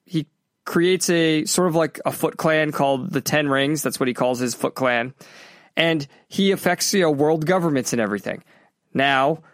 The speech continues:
this is sort of the problem Marvel's gonna start running into logistically, William. And I, I'll throw this to you very quickly to get your response. How do you keep introducing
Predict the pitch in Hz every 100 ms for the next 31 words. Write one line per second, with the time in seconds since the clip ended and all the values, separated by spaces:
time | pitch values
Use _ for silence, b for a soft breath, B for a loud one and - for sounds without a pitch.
0 | b b 156 143 160 - 175 165 151 -
1 | 147 151 151 151 139 139 147 139 143 135
2 | 160 143 143 147 143 139 151 143 143 131
3 | 185 - 160 - 117 110 104 104 104 135
4 | - b b b b - 135 - - 147
5 | 139 156 151 - 170 139 135 131 - 190
6 | - 131 127 127 135 131 120 - 160 143
7 | - B B B B 214 269 285 285 -
8 | 240 247 190 202 202 156 165 175 214 208
9 | 190